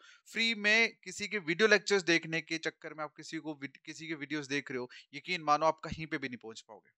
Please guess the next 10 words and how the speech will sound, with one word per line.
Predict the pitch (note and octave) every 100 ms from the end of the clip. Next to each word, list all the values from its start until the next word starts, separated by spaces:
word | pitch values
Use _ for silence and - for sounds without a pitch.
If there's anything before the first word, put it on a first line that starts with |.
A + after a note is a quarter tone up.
| _ _ _ _ _ - -
क्योंकि | A3 A#3
इस | C#4
दुनिया | A3 G#3 A#3+
में | A3+ B3
फ्री | - - F#3+ B3 B3
चीज | - A3 A#3 G3 - _ _ -
अवेलेबल | B2+ D3 D3+ D3+ D#3
ही | D3 D3+
नहीं | B2 A#2 G#2+
है। | G#2